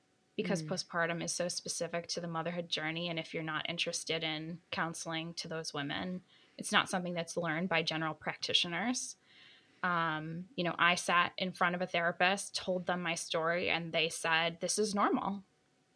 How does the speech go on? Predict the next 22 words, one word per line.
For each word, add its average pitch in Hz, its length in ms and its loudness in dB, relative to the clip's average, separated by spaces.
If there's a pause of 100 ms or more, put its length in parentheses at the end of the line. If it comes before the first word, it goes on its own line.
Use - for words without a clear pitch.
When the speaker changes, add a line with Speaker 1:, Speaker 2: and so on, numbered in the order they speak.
Speaker 1:
This 220 140 6
is 190 160 10
Speaker 2:
Mm. - 20 6
Speaker 1:
just 208 200 4
part 202 200 6
of 185 80 2
being 170 240 0
a 160 40 -2
new 156 140 -4
mom." 139 380 -4
And 170 100 -2
I 160 80 -2
sobbed 160 840 0 (260)
Speaker 2:
Oof. 202 200 -2
Speaker 1:
and 170 120 2
I 160 80 4
was 165 160 -2
like, 151 400 2
"What 175 260 0
is 175 120 -4
going 151 300 0
on?" 151 580 2